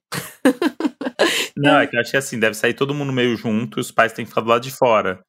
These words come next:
Speaker 2: E aí, você fica gritando o nome do seu filho pra ele te ver. Então você fica: "Fernanda, André", não sei o quê, entendeu? Só que aí são vários pais gritando nomes de crianças, de, de criança não, de adolescentes.
Speaker 1: De adolescente. Imagina
Speaker 2: Então
Speaker 1: um vucu-vucu.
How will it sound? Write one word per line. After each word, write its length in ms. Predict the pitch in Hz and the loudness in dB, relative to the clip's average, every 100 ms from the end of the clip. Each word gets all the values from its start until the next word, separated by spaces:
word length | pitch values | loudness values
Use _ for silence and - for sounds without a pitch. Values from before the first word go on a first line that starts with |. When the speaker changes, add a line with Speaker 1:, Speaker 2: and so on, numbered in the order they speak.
| - | 0
Speaker 2:
E 80 | 110 | 2
aí, 300 | 123 160 123 | 4 2 0
você 260 | - - | -2 -8
fica 160 | 117 139 | -2 0
gritando 280 | 127 - 131 | 0 0 0
o 20 | |
nome 160 | 127 131 | 0 -2
do 60 | |
seu 140 | - 139 | -2 0
filho 180 | 147 135 | 0 0
pra 100 | 143 | 0
ele 80 | 139 | 0
te 160 | 190 | -2
ver. 380 | 170 147 110 - _ _ _ | 2 2 0 -8 _ _ _
Então 100 | - | -10
você 60 | |
fica: 220 | - 131 - _ - | -4 -4 -6 _ -2
"Fernanda, 680 | 240 285 302 226 185 117 - _ _ | 2 4 2 2 2 0 -2 _ _
André", 560 | 240 254 277 277 185 - _ _ - | 0 2 2 2 0 -4 _ _ -12
não 80 | 151 | -2
sei 120 | 190 | -2
o 80 | 190 | 2
quê, 380 | 208 151 - _ _ _ | 2 0 -4 _ _ _
entendeu? 440 | 113 120 180 254 - _ | 2 4 2 0 -12 _
Só 80 | 135 | 0
que 80 | 160 | 2
aí 60 | 160 | 2
são 180 | 180 | 2
vários 320 | 147 180 202 - | 2 2 0 0
pais 480 | 151 156 190 196 214 - | 2 2 0 -4 -16 -4
gritando 400 | 143 143 160 160 | -2 0 0 0
nomes 460 | 160 147 151 160 139 | 0 0 0 -2 -6
de 80 | 143 | -4
crianças, 560 | 180 175 160 143 120 | 0 2 2 0 -6
de, 80 | 120 | -10
de 240 | 110 110 | -6 -8
criança 240 | - 123 113 | -2 -2 0
não, 200 | 101 95 | -2 0
de 100 | 98 | -2
adolescentes. 560 | 95 113 131 - 120 208 | 2 2 2 2 2 2
Speaker 1:
De 60 | |
adolescente. 680 | 202 220 240 254 202 202 - _ 247 | 0 0 2 2 0 -2 -6 _ 4
Imagina 440 | 285 311 339 392 | 4 4 4 4
Speaker 2:
Então 160 | 302 370 | 4 4
Speaker 1:
um 20 | |
vucu-vucu. 760 | 427 349 254 277 285 - 175 | 4 2 2 2 2 -2 -2